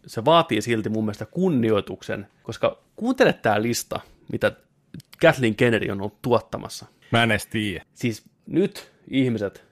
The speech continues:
Speaker 1: käsi sydämellä siellä, kattokaa ja kuunnelkaa.
Speaker 2: Mä pistän peukun ylös ja peukun alas.
Speaker 1: Okei.
Speaker 2: Näille leffoille.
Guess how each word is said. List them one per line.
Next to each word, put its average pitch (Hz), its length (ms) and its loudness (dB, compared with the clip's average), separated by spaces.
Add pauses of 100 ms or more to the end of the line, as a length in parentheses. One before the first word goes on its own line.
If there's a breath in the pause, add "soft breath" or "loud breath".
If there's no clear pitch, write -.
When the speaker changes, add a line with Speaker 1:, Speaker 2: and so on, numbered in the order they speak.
(140)
Speaker 1:
käsi 147 240 0
sydämellä 101 500 0
siellä, 95 340 -8
kattokaa 107 560 -4
ja 110 60 -12
kuunnelkaa. - 580 -6 (220 soft breath)
Speaker 2:
Mä 131 60 -2
pistän 147 280 6
peukun 165 440 10
ylös 113 400 8 (480)
ja 92 80 -6
peukun 110 460 6
alas. 87 440 -2
Speaker 1:
Okei. 110 380 0 (200)
Speaker 2:
Näille 90 220 0
leffoille. - 400 -4